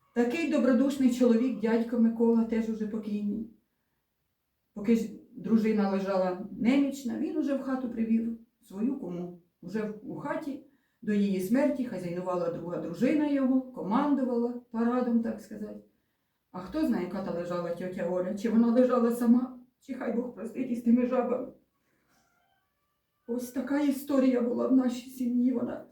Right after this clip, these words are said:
передавалася по словах і часто-часто розповідала мені баба Милашка. І не те, що я просила, «Розкажіть, бо це трагедія для нашого роду», а просто якось так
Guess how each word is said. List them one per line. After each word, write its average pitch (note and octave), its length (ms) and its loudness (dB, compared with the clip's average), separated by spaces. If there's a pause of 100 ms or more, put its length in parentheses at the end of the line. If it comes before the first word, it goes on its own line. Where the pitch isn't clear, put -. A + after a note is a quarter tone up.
(1600)
передавалася B3 760 4
по A#3+ 140 0
словах B3 380 2 (140)
і A3+ 100 -6
часто-часто D#4 1200 -6 (280)
розповідала A#3 920 0 (360)
мені A3+ 220 0
баба A#3+ 340 0
Милашка. A#3+ 680 0
І - 160 -12 (1200)
не B3 160 4
те, D#4 200 2
що C#4 140 2
я A3+ 140 6
просила, A3+ 460 4
«Розкажіть, A3 540 0
бо G#3+ 100 -4
це A3+ 120 -4
трагедія A3+ 560 6
для G#3 160 -4
нашого G3+ 400 -4
роду», G3+ 320 -4
а G3+ 120 -4
просто D4+ 400 -6
якось A3+ 380 0
так A#3 260 -6